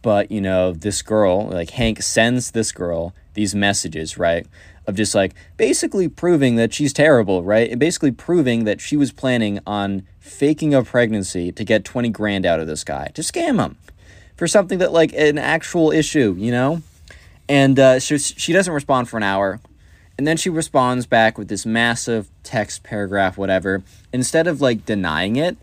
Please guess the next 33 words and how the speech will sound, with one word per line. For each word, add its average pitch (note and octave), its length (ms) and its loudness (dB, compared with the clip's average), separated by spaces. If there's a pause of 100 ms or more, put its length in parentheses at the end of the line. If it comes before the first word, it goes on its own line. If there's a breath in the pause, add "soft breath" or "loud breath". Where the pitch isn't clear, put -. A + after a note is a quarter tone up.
'cause A2 180 -8
I A2+ 80 0
think D3 200 -6
she B2+ 120 -4
realized F#2+ 380 -2
that G2 80 -8
she G2+ 140 -6
was F2+ 120 -4
exposed F2 480 -6
enough, A#2 280 -2 (260 loud breath)
she's C#3+ 260 2
like, B2 220 2 (320 loud breath)
"I'm A2+ 180 -4
so G#2+ 220 -6
sorry. G#2+ 720 0 (320 soft breath)
I C3+ 80 6
really B2+ 320 2
need B2 200 0
money A#2 380 0
to A#2 180 -6
do A#2 460 -2
X, - 380 -2
Y, A#2+ 280 2
Z." A2 160 -8
Basically D#3+ 380 0
a B2+ 60 4
massive A#2 360 0
sob G2+ 320 -2
story. E2+ 440 -8 (500)
And B2+ 60 0
you C3 40 4
know C3+ 120 4
what? D#3 220 4